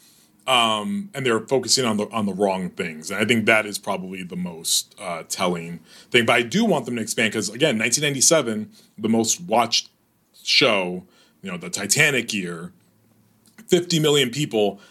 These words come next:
that isn't because they weren't trying to reach out to people. Like, people were invested in that race. They wanted to see the, and that's even with Leo getting snubbed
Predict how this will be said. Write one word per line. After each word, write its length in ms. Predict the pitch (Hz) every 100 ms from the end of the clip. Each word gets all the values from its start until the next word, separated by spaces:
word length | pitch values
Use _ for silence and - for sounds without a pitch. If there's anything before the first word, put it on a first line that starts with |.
| _
that 260 | 143 139 -
isn't 460 | 160 131 131 123 - _ _ _
because 640 | 123 123 120 107 107 98
they 120 | - 120
weren't 280 | 113 113
trying 120 | - 107
to 60 |
reach 240 | 101 101 110
out 200 | 101 95
to 80 | 92
people. 360 | 92 90 87
Like, 180 | 92 95
people 300 | - 123 135
were 140 | 117
invested 760 | 104 104 110 120 - 101 90 90 _ - _ _
in 180 | 120 107
that 280 | 101 95
race. 340 | 95 104 85 -
They 80 | 107
wanted 240 | 110 107
to 80 | 104
see 200 | - 139
the, 160 | 123 131
and 160 | 156
that's 180 | 170 208
even 200 | 220 220
with 180 | 208 196
Leo 280 | 123 143 147
getting 220 | 131 117
snubbed 720 | 98 - 117 110 120 98 87